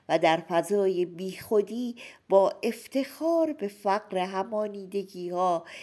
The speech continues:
دلش را از دستاوردهای دنیایی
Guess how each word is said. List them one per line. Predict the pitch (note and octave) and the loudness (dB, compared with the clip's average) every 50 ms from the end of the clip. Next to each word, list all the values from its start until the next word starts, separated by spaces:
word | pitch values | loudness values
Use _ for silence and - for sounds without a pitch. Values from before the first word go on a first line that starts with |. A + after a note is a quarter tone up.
| - - _ _ | -18 -20 _ _
دلش | - C#4 D#4 C#4+ B3+ G#3 F#3+ F#3+ - - - D#3+ | -2 0 2 2 2 2 0 -2 -6 -6 -4 -2
را | D3+ C#3+ C3+ C3+ - - - - - _ - | -2 -2 -2 -4 -8 -14 -20 -20 -14 _ 0
از | - G3 F#3+ G3 - - - | 2 2 2 0 -6 -2 -2
دستاوردهای | G#3+ A3+ A3+ A3 - - - B3 A#3+ A#3 A#3 A#3 A#3+ A#3 A#3 A3+ A3+ G#3+ - - - - D#4+ E4 C#4 A#3 F#3+ | -2 -2 -2 -6 -10 -6 -2 -2 0 0 0 2 2 0 0 0 -4 -6 -12 -12 -4 -2 -2 0 0 0 -2
دنیایی | D#3+ E3 E3+ D#3+ E3 E3 D#3 D#3 D#3+ D3+ D3 - - F3 F#3 F#3 F#3 | -2 0 0 0 0 -2 -4 -10 -8 -8 -8 -8 -10 -10 -10 -12 -14